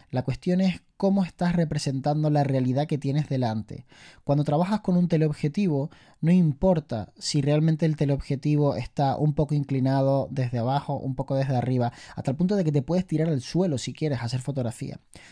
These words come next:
Pero cuando trabajas con angulares, como por ejemplo el treinta y cinco milímetros en full frame, que en las cámaras A P S C viene a ser más o menos un veintitrés milímetros, o incluso con algo más angular como ya sería el dieciséis milímetros en A P S C, que en full frame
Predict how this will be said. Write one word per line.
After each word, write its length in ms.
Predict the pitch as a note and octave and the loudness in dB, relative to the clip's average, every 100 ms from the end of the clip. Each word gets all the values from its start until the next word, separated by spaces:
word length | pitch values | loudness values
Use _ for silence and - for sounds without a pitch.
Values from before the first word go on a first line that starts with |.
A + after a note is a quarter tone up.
| - | -8
Pero 160 | D3+ D3+ | -2 2
cuando 220 | D#3 D3 | 2 0
trabajas 380 | C#3+ D#3 F#3+ G3 | 0 0 -2 -4
con 240 | - E3 | -4 0
angulares, 720 | D3 C#3 C#3 E3+ D#3 C3 C3+ | 2 2 2 2 2 0 -4
como 200 | - C3 | -2 -2
por 120 | B2 B2 | 0 0
ejemplo 500 | C#3+ C#3+ D#3+ D#3 - | -2 -2 0 0 0
el 520 | C#3+ C#3 C3 B2+ - | 0 2 2 -2 -4
treinta 300 | - D3 C3 | -2 -2 0
y 60 | B2+ | 0
cinco 260 | F3 E3 D3+ | 0 0 0
milímetros 440 | D3 D3+ C#3 A#2+ | 2 0 -2 -2
en 120 | B2 | -4
full 180 | - C#3+ | -2 -4
frame, 440 | - F3 G3+ F#3 - - - - | -2 -4 -2 -4 -8 -20 -20 -6
que 100 | G#2+ | -4
en 220 | G#2+ G#2 | -2 -2
las 160 | G2+ | -4
cámaras 500 | - B2+ B2+ A#2+ A#2+ - | -2 0 0 -2 -6 -8
A 160 | B2+ | -6
P 120 | C3 | -2
S 180 | B2 A#2+ | -4 -4
C 300 | - C#3 C3 | -2 0 0
viene 240 | B2+ C3 C3 | 0 0 0
a 20 | |
ser 200 | C#3 B2+ | -2 -2
más 140 | B2+ | -2
o 60 | B2+ | -2
menos 220 | B2 C3 | -2 -2
un 160 | B2+ A#2 | -2 -2
veintitrés 480 | A#2+ C3+ C3 C3+ | -4 -4 -4 -2
milímetros, 580 | D#3 D#3 D#3+ D3+ D3 C#3 - - - - | 0 0 0 -2 -4 -6 -10 -20 -20 -8
o 160 | - D3+ | 4 6
incluso 840 | D3+ D3+ F#3+ G#3+ G3 D3 C3+ - - | 6 4 2 4 2 0 -6 -8 -4
con 220 | C#3 C#3+ | 0 2
algo 240 | E3 D#3 | 2 2
más 160 | D#3+ D#3+ | 0 0
angular 500 | E3 D3 D3 E3 E3+ | 0 2 2 2 0
como 240 | D3 C3+ | -2 -2
ya 260 | B2+ C#3 C#3 | 0 0 0
sería 480 | - C#3 C#3 B2+ B2 - - - | 0 -2 2 0 -2 -8 -20 -12
el 220 | D3+ C#3 B2 | -2 0 2
dieciséis 500 | C3 B2+ C3 D#3+ D3 | 0 -2 0 0 2
milímetros 540 | D3+ D3 C#3+ C#3+ B2+ | 2 2 0 -2 -2
en 100 | B2+ | -2
A 80 | C3 | -2
P 80 | C3+ | -4
S 140 | C3+ | -6
C, 200 | - D3+ | -2 -2
que 100 | B2 | -2
en 100 | A2+ | -4
full 160 | C3+ B2+ | -4 -4
frame 240 | C3 C3 | -2 0